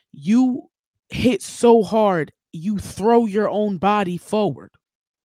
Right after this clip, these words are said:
Like, go back and watch that fight. Banga was throwing his punches so hard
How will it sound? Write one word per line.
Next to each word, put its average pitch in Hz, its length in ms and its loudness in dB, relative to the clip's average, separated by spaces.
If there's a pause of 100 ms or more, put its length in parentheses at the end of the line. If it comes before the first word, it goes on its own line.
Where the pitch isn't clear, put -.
(880)
Like, 185 360 0 (120)
go 240 200 2
back 311 240 2
and 254 100 -4
watch 233 220 0
that 196 180 -2
fight. 185 320 -2 (380)
Banga 294 360 0
was 254 280 -2
throwing 220 340 -4
his 214 140 -6
punches 185 340 -6
so 208 320 0
hard 208 400 0